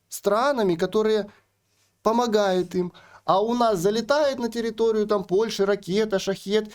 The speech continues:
и они все нахрен озабочены. Да вы такие озабоченные, что хочется иногда просто вас всех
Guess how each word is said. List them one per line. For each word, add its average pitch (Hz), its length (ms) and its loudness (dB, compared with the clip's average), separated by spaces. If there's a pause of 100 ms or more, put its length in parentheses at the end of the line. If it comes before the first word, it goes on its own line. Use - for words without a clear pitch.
(160)
и 175 100 0
они 226 180 0
все 214 220 -2
нахрен 190 360 0
озабочены. 147 720 0
Да 151 120 0
вы 202 140 0
такие 202 380 0
озабоченные, 165 760 0
что 156 200 -4 (320)
хочется 185 420 0
иногда 180 380 2
просто 180 420 0
вас 160 240 2
всех - 420 -2